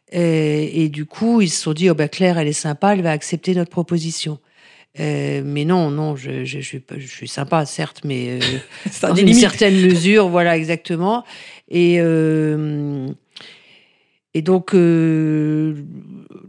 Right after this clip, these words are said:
Speaker 1: en plus, quand on me l'a annoncé, c'était de manière extrêmement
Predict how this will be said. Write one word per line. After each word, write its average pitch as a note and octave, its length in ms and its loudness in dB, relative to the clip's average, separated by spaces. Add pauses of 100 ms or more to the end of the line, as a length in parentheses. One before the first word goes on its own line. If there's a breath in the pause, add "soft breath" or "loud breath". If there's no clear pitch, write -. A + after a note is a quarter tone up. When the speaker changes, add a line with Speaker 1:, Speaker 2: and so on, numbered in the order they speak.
(160)
Speaker 1:
en F3 160 -2
plus, G3+ 480 0
quand F#3+ 180 0
on F#3 80 0
me F#3+ 80 2
l'a F#3+ 140 4
annoncé, F#3 400 2
c'était F#3+ 240 -4
de E3 40 -2
manière E3+ 280 0
extrêmement F3+ 800 0